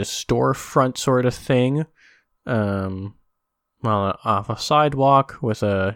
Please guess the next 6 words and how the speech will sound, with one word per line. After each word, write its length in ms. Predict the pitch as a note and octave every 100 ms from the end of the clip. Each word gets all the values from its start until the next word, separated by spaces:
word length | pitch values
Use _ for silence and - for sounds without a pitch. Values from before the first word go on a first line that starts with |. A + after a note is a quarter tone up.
| -
you 80 | A#2
know, 180 | G2+ - - - _ -
labeled 560 | A2 A#2 A#2 A#2 G2+ -
college 400 | B2+ B2+ A2 A#2+
newspaper 540 | A#2 - B2 G#2+ G2+ -
office 560 | C3 - C3 - -